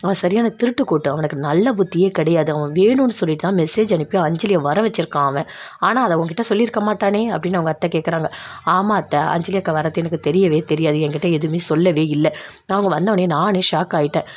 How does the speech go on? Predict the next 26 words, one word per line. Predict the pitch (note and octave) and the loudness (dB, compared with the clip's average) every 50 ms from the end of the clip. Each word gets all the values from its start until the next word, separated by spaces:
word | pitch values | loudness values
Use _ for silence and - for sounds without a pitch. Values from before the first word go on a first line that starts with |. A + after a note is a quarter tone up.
| - - - | -20 -14 -8
உங்களுக்கு | - F3+ F#3+ G3+ F3+ F#3 | -2 0 0 2 2 0
ஒண்ணு | F3 E3 | -2 0
தெரியுமா, | - E3+ E3+ A3 A#3 G3+ D#3+ D#3+ E3+ F3+ E3+ - | 0 0 0 2 2 2 2 2 2 2 2 0
அவனுக்கு | - E3 E3 D#3+ D#3+ D#3+ D#3+ | 0 -2 -2 -2 -2 -2 -2
இன்ஜெக்ஷன் | E3+ F3+ F3 - A#3+ - - A3+ F#3+ F3 | -2 0 -2 -2 -2 -2 -2 -4 -4 -4
போட்டு | - C#3+ C#3+ - F#3 | -4 -6 -2 -2 0
அவன் | G3 F#3 D#3 C#3 | 0 0 0 2
உளறிக்கிட்டு | C#3 C#3+ F3 G#3+ B3 C4 - - G3+ - D#3+ | 2 2 2 2 2 0 0 -2 -2 -2 0
இருந்தான், | D#3 F3 F#3+ F#3 E3 D3+ | 0 0 0 0 0 0
அந்த | D3 D3+ F3+ G#3+ | -2 -2 -2 0
நேரம் | G#3+ G3 G3 G3+ A3 G#3+ | 0 0 0 0 -2 -2
பார்த்து | F#3+ E3 - A3 | -2 -2 0 0
அவங்க | G#3 G3 F3+ D3+ | 0 0 0 -2
வந்துட்டாங்க. | C#3+ D#3+ F#3 F#3+ G3 F3 E3+ D#3 D#3 - - - - - - _ _ | -2 -4 -2 -2 0 0 0 0 -2 -4 -6 -12 -20 -20 -20 _ _
நல்ல | F3 D#3 D3+ D#3 E3+ | -4 -2 0 0 2
வேளை | E3+ F3+ F#3+ G3+ G3+ | 2 2 2 2 2
அவன் | F#3 E3+ E3+ D#3+ | 2 0 0 -2
அதுக்குள்ள | C#3+ D3 - E3 F#3+ F#3+ | -2 -4 -2 0 2 2
எதுவுமே | F3 D3 D3+ D3 F#3 F#3 F3+ | 2 2 0 -2 -2 -2 0
பேசவே | - D#3 F#3+ F#3+ - - E3+ D#3 F3 F3 | 2 2 2 2 0 0 2 2 2 2
இல்லை | D#3+ E3 E3+ E3+ - - | 2 2 2 2 2 0
அப்படின்னு | F3 F3+ - D#3+ D#3+ D#3+ D#3+ | -2 -4 -2 -4 -6 -4 -4
சொல்றாங்க. | D#3+ C#3+ - D3+ D3 D3+ D#3 D#3 - - - - - - - | -4 -2 0 0 0 0 0 -2 -4 -10 -20 -20 -20 -18 -14
சரி, | - - F#3+ F3 E3 F3 F#3+ E3 - - | -6 -2 0 2 2 2 2 0 -2 -2
நீ | - F3+ F3 F3 - | 0 0 0 0 -2
பார்த்து | - D#3 D3+ E3 F#3+ G3+ G3+ - | 0 0 2 2 0 0 0 0